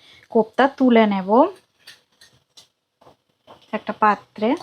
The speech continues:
সব কোপ্তাগুলো তুলে নিয়ে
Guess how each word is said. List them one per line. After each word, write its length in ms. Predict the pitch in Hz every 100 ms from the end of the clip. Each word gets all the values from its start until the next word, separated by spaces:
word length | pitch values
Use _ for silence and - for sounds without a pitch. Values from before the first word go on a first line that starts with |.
| - _ _ _ _ _ _ _ _ _ _ _ _ _ _ _ _ _ _ _ _ _ _ _ _ _ _ _ _ _ _ - _ _
সব 180 | - 254 -
কোপ্তাগুলো 520 | 247 240 233 233 226 226
তুলে 240 | 226 226
নিয়ে 260 | 220 202